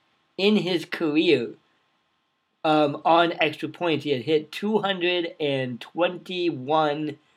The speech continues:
consecutive extra points. But, you know, every streak's gotta end sometime. Dude biffed it, missed his two hundred and twenty-second extra kick. The Baltimore Ravens ended up losing to the Saints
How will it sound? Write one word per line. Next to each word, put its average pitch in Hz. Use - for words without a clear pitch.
consecutive 147
extra 143
points. 135
But, 143
you 151
know, 135
every 160
streak's 165
gotta 151
end 151
sometime. 117
Dude 151
biffed 165
it, 127
missed 165
his 151
two 180
hundred 156
and 135
twenty-second 139
extra 160
kick. 135
The 123
Baltimore 147
Ravens 135
ended 135
up 123
losing 160
to 127
the 110
Saints 117